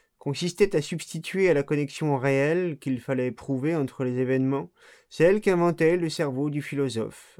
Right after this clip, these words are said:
à concevoir l'histoire dans son ensemble comme dans ses différentes parties, comme la réalisation progressive d'idées et naturellement toujours des seules idées favorites du philosophe lui-même. De la sorte,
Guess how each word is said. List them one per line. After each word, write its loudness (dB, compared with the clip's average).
à -12
concevoir 0
l'histoire 0
dans -2
son -6
ensemble -2
comme -2
dans -4
ses -6
différentes -4
parties, -10
comme 2
la 6
réalisation 4
progressive -2
d'idées 2
et 0
naturellement 0
toujours -4
des -2
seules -2
idées 0
favorites -4
du -10
philosophe -4
lui-même. -8
De -6
la -4
sorte, -6